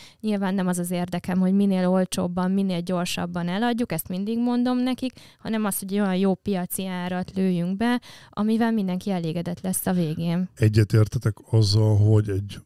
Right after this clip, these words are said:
Speaker 2: normál ingatlan, ö, akkor van jól optimalizálva ár minden szempontjából, hogyha heti két-három, de mindenképpen szűrt, ugye, ingatlan turistákat itt most, ö, kivesszük a képletből,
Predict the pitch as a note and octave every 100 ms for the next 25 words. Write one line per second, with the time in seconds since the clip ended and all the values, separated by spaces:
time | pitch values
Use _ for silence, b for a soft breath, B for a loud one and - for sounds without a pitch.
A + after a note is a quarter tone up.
0 | B2+ - A2+ A2 G#2 G2 F#2+ G2+ G2 F#2
1 | - G2+ G2+ - b b b b b -
2 | F#2+ G#2+ _ B2 - - A#2 A2 A2 G#2
3 | A2 A2 A2 G#2+ A2+ A2 G#2 - G#2 G#2
4 | G#2 G2+ G#2 G#2 G#2 G#2 G#2 G#2 G#2+ G#2
5 | G2 - G#2 G2 G#2 - G#2+ A2 A2+ -
6 | B B B - A2+ A#2 G2 A#2 A#2 B2
7 | A2+ - _ _ - A#2+ A#2 - - -
8 | G#2+ G#2+ A2 A#2+ G#2+ G#2+ A#2 A2 - G#2+
9 | G#2 F#2+ - G#2+ G#2 - - _ _ _
10 | G2+ F#2+ G#2+ - b b b b A2+ A#2
11 | A2 A2 - A2 G#2 - F#2+ G#2 G2 -
12 | G#2+ F#2+ - _ - G#2 G2+ G2 G2 -
13 | A2+ G#2+ - G#2+ G2+ - G#2 A2+ G#2+ G#2
14 | G#2